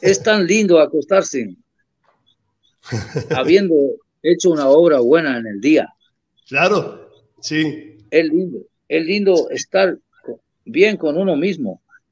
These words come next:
Speaker 2: Sí, con la conciencia.
Speaker 1: Claro. <laughs> Y sí,
Speaker 2: Sí.
Speaker 1: el canto, usted sabe que a veces agarrar la guitarra y cantar. Yo voy a las escuelas, me gusta mucho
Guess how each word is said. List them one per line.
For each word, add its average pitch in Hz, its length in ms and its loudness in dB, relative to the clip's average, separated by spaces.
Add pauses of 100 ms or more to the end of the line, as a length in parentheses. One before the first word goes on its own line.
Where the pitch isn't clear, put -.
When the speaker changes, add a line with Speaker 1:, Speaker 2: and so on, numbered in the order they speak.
(380)
Speaker 2:
Sí, 143 340 -10
con 147 140 -8
la 160 100 -2
conciencia. 165 720 2 (1400)
Speaker 1:
Claro. 202 380 0 (380)
<laughs> - 440 -10 (400)
Y - 160 -6
sí, 247 260 -8
Speaker 2:
Sí. - 60 6
Speaker 1:
el 170 140 -2
canto, 190 400 -2
usted 180 260 -8
sabe 190 240 0
que 127 220 -8 (540)
a 123 120 -4
veces 175 260 0
agarrar 147 340 4
la 170 100 4
guitarra 139 640 0
y 110 100 -4
cantar. 139 580 -2
Yo 151 180 2
voy 247 200 6
a 233 80 4
las 156 100 0
escuelas, 135 840 0
me 120 140 -4
gusta 170 320 -4
mucho 165 360 -6